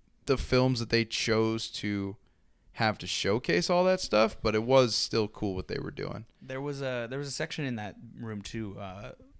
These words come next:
Speaker 2: for Oscar Micheaux, who was
Speaker 1: Yes.
Speaker 2: a African American, um, producer and director way back in, like, the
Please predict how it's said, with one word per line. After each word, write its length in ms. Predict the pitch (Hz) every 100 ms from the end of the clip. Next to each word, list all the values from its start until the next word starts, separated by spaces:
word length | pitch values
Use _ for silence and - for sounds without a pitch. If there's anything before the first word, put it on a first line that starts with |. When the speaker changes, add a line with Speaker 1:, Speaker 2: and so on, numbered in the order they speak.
| - - - _
Speaker 2:
for 200 | - 131
Oscar 360 | 110 120 - 123
Micheaux, 640 | 104 - 113 101 95 82 _ _ _ _ _ _ -
who 200 | 120 107
was 180 | 98 101
Speaker 1:
Yes. 180 | 95
Speaker 2:
a 320 | 92 92 95 -
African 380 | 113 110 - 104
American, 640 | 95 98 - 98 90 95 - _ _ _ _ -
um, 400 | 104 101 127 -
producer 580 | 135 147 - 131 131 113
and 100 | 110
director 680 | 104 110 - 107 107 110 110 _ _ -
way 340 | 123 123 123
back 300 | 120 120 104
in, 80 | 104
like, 160 | 101 -
the 240 | - -